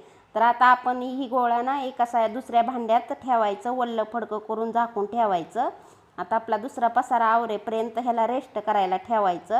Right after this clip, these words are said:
ह्याचा राग शांत होऊन द्यायचा. तर आता मी सगळं झालं, आता मी ह्याला लाटायला घेते मी आता. तर,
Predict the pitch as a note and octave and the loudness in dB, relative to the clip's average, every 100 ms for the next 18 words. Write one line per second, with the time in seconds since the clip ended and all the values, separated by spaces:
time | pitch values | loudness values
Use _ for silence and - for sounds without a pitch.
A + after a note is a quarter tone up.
0 | G#4+ - - _ A3 A#3 G#3 A3+ A3+ C#4+ | 0 -4 -18 _ 0 4 6 4 4 2
1 | C#4+ G#3 G3+ F#3 F3+ F3 F3 - - - | 2 -2 -2 0 -2 -4 -8 -8 -10 -14
2 | _ _ _ - A3 A3+ B3 B3 C4+ F4 | _ _ _ 0 2 4 2 2 0 -4
3 | F4 B3 G#3+ A#3+ A#3 D4 B3 A3 A#3 A#3 | -4 -6 0 2 2 2 0 0 0 0
4 | A#3+ F#4 D4 A3 A3+ E4 - G#3+ A3+ A3+ | 2 0 0 0 2 0 -2 0 0 2
5 | G3 G3 F3 F#3+ G#3 D#3 D#3 D#3 D#3+ F#3 | 0 0 -2 -2 -6 -6 -6 -6 -4 0
6 | C4 G#4 - _ _ _ _ A3+ A#3 | -2 -2 -14 _ _ _ _ 0 4